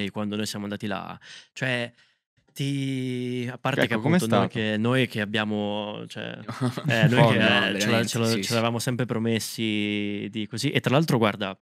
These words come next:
Speaker 1: piccolo rimpianto che non ce lo siamo più detti, ma ci f-, c'era una pazza idea di andare a vedere l'ultimo anno di Kobe. Noi si era detto si voleva andare a vedere una
Speaker 3: Vero.
Speaker 1: partita. Eh, lì è stato, cioè, eravamo troppo piccoli.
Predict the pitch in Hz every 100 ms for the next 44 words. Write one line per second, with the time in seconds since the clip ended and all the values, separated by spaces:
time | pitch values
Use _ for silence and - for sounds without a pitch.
0 | _ _ 135 - 139 131 113 135 151 165
1 | 127 117 113 107 - 113 123 117 117 117
2 | 104 110 131 - - - - - 110 107
3 | - 113 - _ - 123 127 131 113 120
4 | 117 - 117 127 127 110 104 104 113 107
5 | 113 107 104 - 113 107 104 107 110 113
6 | 113 113 - 113 101 107 107 107 120 110
7 | 110 131 120 117 135 151 - - - 110
8 | 95 107 104 98 95 92 98 101 95 95
9 | 95 107 - - - - 92 85 107 101
10 | 107 110 110 101 - 87 82